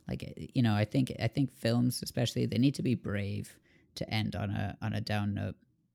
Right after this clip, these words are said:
I remember feeling that way with, um, Avengers: Infinity War.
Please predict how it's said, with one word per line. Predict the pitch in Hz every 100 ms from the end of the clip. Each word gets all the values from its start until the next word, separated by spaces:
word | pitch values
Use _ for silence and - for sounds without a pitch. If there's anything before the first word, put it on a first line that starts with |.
| -
I | 127
remember | 120 120 117
feeling | - 117 117 110
that | 110 110
way | 110 107
with, | 107 107 -
um, | 113 107 107 110 135 _ _ - - - _ _ _ _ _ _ _ _ _ _
Avengers: | 139 117 113 113 - 107 - -
Infinity | 110 104 110 104 98
War. | 101 104